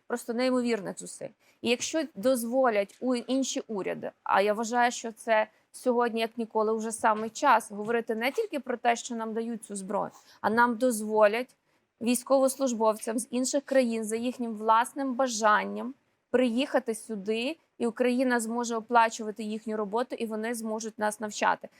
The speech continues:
Тобто ми самі з вами розуміємо, що, е, власне, керувати такими бойовими літаками, якщо вони навіть нам, е, от країна їх отримає, а нам би цього дуже хотілося, тому що якщо нам допоможуть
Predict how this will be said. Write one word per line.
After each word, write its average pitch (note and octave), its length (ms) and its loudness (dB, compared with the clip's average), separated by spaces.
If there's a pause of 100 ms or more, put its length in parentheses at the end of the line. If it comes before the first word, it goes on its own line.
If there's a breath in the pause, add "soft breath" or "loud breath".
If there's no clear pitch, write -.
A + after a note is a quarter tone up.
(120)
Тобто A3 200 -6
ми A#3+ 120 0
самі C4+ 300 0
з A#3 60 -4
вами A3 220 0
розуміємо, A3+ 540 -4
що, A3+ 320 0 (520 soft breath)
е, G#3 420 6
власне, A#3 360 0
керувати B3+ 680 6
такими A#3 400 -4
бойовими A3+ 480 -2
літаками, A#3 580 2
якщо A3 280 -6
вони A3+ 240 -4
навіть A#3 380 -4
нам, A3+ 300 -2 (120)
е, G3+ 280 2 (180)
от G#3+ 160 -2
країна B3 460 2
їх A#3+ 180 -4
отримає, G#3 600 -2 (240 soft breath)
а G3+ 100 0
нам A3+ 180 4
би A#3 100 2
цього A#3 240 -2
дуже A#3+ 280 -2
хотілося, G3 560 -6
тому A3 160 -4
що A3+ 120 -6
якщо B3 220 -6
нам A#3+ 300 0
допоможуть A3+ 640 -4